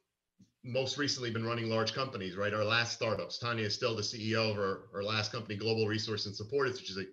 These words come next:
very large company. And I was coming from iControl, which is a, is a big company. Uh, and one of the things we needed to do when we started this new company was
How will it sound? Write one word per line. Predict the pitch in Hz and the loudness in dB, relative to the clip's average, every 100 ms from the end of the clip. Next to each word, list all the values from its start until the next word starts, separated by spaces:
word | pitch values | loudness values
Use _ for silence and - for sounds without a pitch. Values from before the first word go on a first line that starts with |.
| 98 | -4
very | 110 117 | 0 2
large | 110 101 - | 2 0 0
company. | 151 143 131 | -4 -2 0
And | 117 110 - - - | 0 -2 -6 -20 -8
I | 117 | -4
was | 120 | -2
coming | - 127 | -2 -2
from | 110 107 | -4 -2
iControl, | 120 127 110 104 101 92 | 2 2 0 0 0 0
which | 92 95 | 0 -2
is | 101 95 | -4 -4
a, | - | -6
is | 101 | -4
a | 92 | -2
big | 95 | -4
company. | 110 107 - 92 _ _ _ _ _ - | -2 -4 -4 -12 _ _ _ _ _ 2
Uh, | 117 123 - | 4 4 2
and | 139 139 | 0 6
one | 175 | 6
of | 175 | 6
the | |
things | - 175 151 | 2 2 2
we | 147 | 2
needed | 156 151 | 2 4
to | 139 | 4
do | 139 165 | 6 6
when | 127 120 | 4 0
we | 113 | -2
started | - 135 123 | 2 2 4
this | 117 | 0
new | 131 | -2
company | 123 143 120 110 | -2 -2 0 0
was | 110 107 | 0 -2